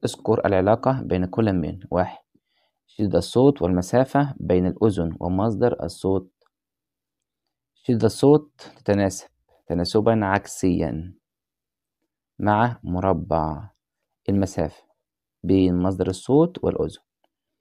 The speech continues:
اتنين، شدة الصوت وسعة الالتزازة. شدة الصوت تتناسب تناسبًا طرديًا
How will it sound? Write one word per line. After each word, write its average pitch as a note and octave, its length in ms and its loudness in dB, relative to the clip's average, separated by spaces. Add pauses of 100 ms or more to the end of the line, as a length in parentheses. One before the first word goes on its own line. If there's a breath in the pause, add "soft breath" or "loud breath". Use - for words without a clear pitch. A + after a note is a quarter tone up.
(260)
اتنين، A2+ 600 0 (440)
شدة G2 300 0 (100)
الصوت C3+ 500 2
وسعة A#2 360 -2
الالتزازة. F#2+ 720 0 (1400)
شدة A#2 260 4
الصوت G2 400 0
تتناسب G2 280 -2
تناسبًا A#2 680 2
طرديًا E2+ 960 0